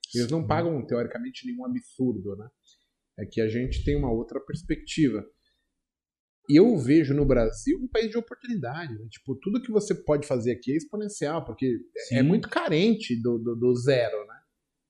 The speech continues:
Speaker 3: Tem muito mato pra cortar ainda, cara.
Speaker 1: Oh, o mato tá alto.
Speaker 3: Você vai, você vai pra países de primeiro mundo, como na Europa, vai empreender na Suíça.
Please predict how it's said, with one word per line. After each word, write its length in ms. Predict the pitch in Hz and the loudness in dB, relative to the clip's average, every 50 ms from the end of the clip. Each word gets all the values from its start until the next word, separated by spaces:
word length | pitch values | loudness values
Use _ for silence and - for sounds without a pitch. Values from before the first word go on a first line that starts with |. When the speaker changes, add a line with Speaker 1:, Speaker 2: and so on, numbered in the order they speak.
| _ _ _ _ - | _ _ _ _ 2
Speaker 3:
Tem 120 | - 127 120 | 4 6 8
muito 240 | 127 147 165 220 | 8 8 8 8
mato 240 | 202 185 151 127 - | 8 8 8 6 6
pra 100 | - 107 | 6 6
cortar 340 | - - 107 104 - 101 101 | 6 6 6 6 6 2 2
ainda, 180 | 95 92 - - _ | 0 -4 -12 -20 _
cara. 160 | - - - - | -16 -6 0 2
Speaker 1:
Oh, 160 | - 262 - | 4 6 6
o 40 | - | 4
mato 200 | - 131 - - | 2 -2 -4 0
tá 140 | - 180 202 | 0 0 2
alto. 400 | 208 220 285 320 311 - - 117 95 - - - _ _ _ _ _ _ | 2 0 0 -2 -2 -4 -6 -6 -6 -6 -12 -20 _ _ _ _ _ _
Speaker 3:
Você 180 | - - 113 | -2 2 4
vai, 340 | 104 107 127 139 139 110 90 | 8 8 8 8 8 6 4
você 160 | - - 120 | 0 0 4
vai 180 | 113 117 131 135 | 6 6 6 6
pra 160 | - 143 135 | 8 6 6
países 400 | - - 127 127 131 139 131 127 | 8 8 6 8 8 6 6 4
de 100 | 131 127 | 4 6
primeiro 300 | 131 131 135 135 135 131 | 6 6 6 6 4 2
mundo, 280 | 127 127 123 123 120 - | 2 -2 -2 -2 -2 -2
como 180 | - 127 127 123 | -2 -2 0 0
na 100 | 127 123 | 2 4
Europa, 420 | 120 117 113 127 156 - - - | 6 8 8 8 8 6 4 0
vai 100 | - 156 | -2 0
empreender 320 | 185 - 254 277 254 247 226 | 2 4 6 6 8 8 8
na 80 | 214 | 6
Suíça. 380 | 214 - - 151 123 - - - | 4 4 2 2 2 2 -2 -8